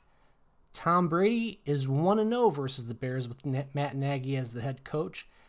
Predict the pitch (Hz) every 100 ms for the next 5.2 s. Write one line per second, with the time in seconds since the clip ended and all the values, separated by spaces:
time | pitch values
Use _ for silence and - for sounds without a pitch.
0 | _ - 135 147 175 202 202 170 151 175
1 | 143 135 - - - 208 - 214 185 180
2 | 180 175 160 - 185 160 147 - 180 180
3 | 170 143 - 135 - 196 160 175 170 147
4 | - 165 160 165 147 175 160 151 151 156
5 | 147